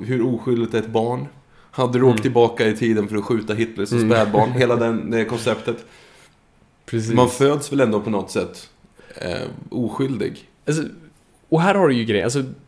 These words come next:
Speaker 2: lite, alltså, filmmanusregel eller Hollywoodregel framförallt är att du startar med en inledningssekvens som fångar en.
Speaker 1: Mm.
Speaker 2: Bra exempel, egentligen inte, men ett okej exempel är ju i början på Saving Private Ryan. Det fångar dig. Nu är den
Speaker 1: Ja.
Speaker 2: inledningssekvensen typ fyrtio minuter.
Speaker 1: Ja, men Indiana Jones då?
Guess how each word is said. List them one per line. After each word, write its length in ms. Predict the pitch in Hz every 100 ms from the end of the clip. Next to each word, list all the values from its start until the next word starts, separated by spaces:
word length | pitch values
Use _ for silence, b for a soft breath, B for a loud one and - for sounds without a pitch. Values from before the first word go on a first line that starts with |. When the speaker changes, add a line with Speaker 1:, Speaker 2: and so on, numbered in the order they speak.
| _ _ _ - - -
Speaker 2:
lite, 360 | 151 160 156 -
alltså, 220 | - 139 127 - -
filmmanusregel 840 | 185 170 160 156 151 156 151 147
eller 140 | 104 98
Hollywoodregel 680 | - 117 117 117 113 117 110
framförallt 300 | 120 110 107
är 80 | 110
att 100 | 110
du 80 |
startar 420 | 104 - 104 - 95
med 140 | 95
en 60 | -
inledningssekvens 720 | 101 87 87 87 90 87 80
som 100 | 87
fångar 420 | - - 76 60
en. 180 | 65 58 -
Speaker 1:
Mm. 180 | 113 143 - - _ _ _ _ -
Speaker 2:
Bra 280 | 113 110
exempel, 600 | 107 - 95 90 92 87 -
egentligen 380 | - 101 92 92
inte, 200 | 92 90
men 180 | 87 120
ett 140 | 139 - _ _ - -
okej 260 | - - 92
exempel 340 | 87 92 80
är 80 | 80
ju 220 | 71 73
i 40 | 87
början 260 | 92 85
på 80 | 78
Saving 200 | - 73
Private 280 | 76 60 -
Ryan. 160 | 71 80
Det 80 | 101
fångar 320 | - 82 73
dig. 120 | 69
Nu 140 | 104
är 40 | 120
den 140 | 104
Speaker 1:
Ja. 60 | 95
Speaker 2:
inledningssekvensen 680 | 92 87 87 92 95 87 87
typ 180 | 76
fyrtio 300 | - 95 -
minuter. 360 | 90 120 127 -
Speaker 1:
Ja, 40 |
men 120 | 95 110
Indiana 400 | 131 127 127 123
Jones 320 | 120 107
då? 80 | 101